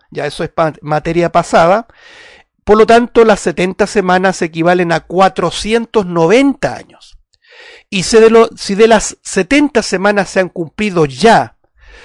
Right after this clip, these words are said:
¿no es cierto?, sesenta y nueve semanas, quiere decir que en equivalencia en años se han cumplido cuatrocientos ochenta y tres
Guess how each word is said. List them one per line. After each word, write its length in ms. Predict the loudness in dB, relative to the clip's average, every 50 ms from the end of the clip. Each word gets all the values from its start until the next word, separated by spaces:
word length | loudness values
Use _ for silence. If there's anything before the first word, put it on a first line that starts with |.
| -20 -20 _ _ _ _ -12
¿no 100 | -10 -6
es 60 | -2
cierto?, 260 | -2 -2 -2 -4 -10
sesenta 520 | -8 -8 -6 -4 -2 -2 -4 -2 -2 -2 -2
y 60 | 0
nueve 340 | 2 2 4 4 4 4 2
semanas, 560 | 0 -4 -8 -8 -8 -8 -8 -8 -10 -12 _
quiere 240 | -4 -2 2 2 2
decir 400 | 2 0 -2 -6 -8 -8 -8 -6
que 340 | -2 0 2 2 2 0 _ _ _ _ _ _ _ _ _ -10
en 160 | -8 -6 -6
equivalencia 680 | -8 -8 -6 -4 -2 -2 0 0 0 -2 -2 0 0 0
en 80 | 2 2
años 340 | 2 2 2 0 -2 -4 -4
se 180 | -6 -4 -4
han 80 | -4 -4
cumplido 600 | -6 -8 -10 -8 -6 -6 -4 -2 0 0 -2 -4
cuatrocientos 1040 | -4 0 0 0 0 0 0 -2 -2 -2 -2 -2 -2 -2 -2 -2 -4 -6 -6 -6 -4
ochenta 560 | -2 -2 -2 -2 -2 -4 -4 -4 -4 -2 -2
y 80 | -2 -4
tres 400 | _ -8 -8 -8 -8 -10 -12